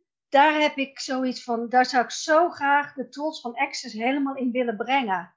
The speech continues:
De, het bewustzijn, de dingen waar mensen tegenaan lopen, blokkades, bar-, bar-, barrières waar je op een andere manier mee om kan gaan. En in die groep van, van, van, van met, met de Access mensen, en dat, ja, ook,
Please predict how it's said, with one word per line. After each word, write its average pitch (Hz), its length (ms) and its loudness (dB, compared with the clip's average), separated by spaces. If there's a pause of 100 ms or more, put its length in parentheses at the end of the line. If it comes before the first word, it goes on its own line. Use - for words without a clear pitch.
(480)
De, 220 1300 -4 (580)
het 196 200 -2
bewustzijn, 214 920 0 (200)
de 220 420 0
dingen 302 280 2
waar 262 160 4
mensen 254 380 -2
tegenaan 240 640 -2
lopen, 202 380 -2
blokkades, 240 760 0
bar-, 233 440 0
bar-, 226 220 -4
barrières 240 600 -2
waar 240 200 -2
je 233 60 -2
op 226 100 -8
een 254 140 -18
andere 285 340 -4
manier 247 340 -2
mee 226 200 -4
om 285 200 -4
kan 190 200 -14
gaan. 170 360 -18 (680)
En 302 200 -2
in 381 80 0
die 370 160 -4
groep 320 240 -6
van, 254 340 -2 (140)
van, 226 220 0
van, 226 200 -2
van 233 180 -2
met, 214 220 -4
met 214 180 -4
de 233 160 -6
Access 320 320 -8
mensen, 190 400 -6
en 226 120 -8
dat, 220 240 -8
ja, 226 220 -6
ook, - 280 -4